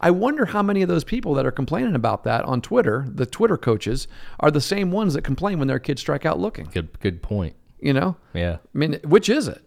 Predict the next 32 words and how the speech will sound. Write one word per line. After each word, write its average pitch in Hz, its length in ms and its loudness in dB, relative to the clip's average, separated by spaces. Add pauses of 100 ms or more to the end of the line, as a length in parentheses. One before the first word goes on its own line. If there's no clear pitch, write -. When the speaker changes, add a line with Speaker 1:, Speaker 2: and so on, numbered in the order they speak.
Speaker 1:
Could, 151 160 4
Speaker 2:
Yeah. 78 120 -2
Speaker 1:
could - 180 2
he 123 100 2
reach 202 220 0
it 254 80 0
or 214 60 2
could 190 140 2
he 175 80 0
not? 196 300 -4
Because 160 160 2
if 165 80 2
he 156 40 -2
couldn't 220 200 2
reach 247 240 0
it, - 140 -4
he 220 140 2
has 262 200 0
to - 80 -6
strike 117 260 -4
out 113 140 -6
looking. 104 340 -6
If 120 80 -8
he 143 80 0
got 175 160 0
the 185 60 -2
bat 180 240 -4
taken 190 220 -4
out 160 80 0
of 156 40 -4
his 147 120 -6
hands, 190 260 -6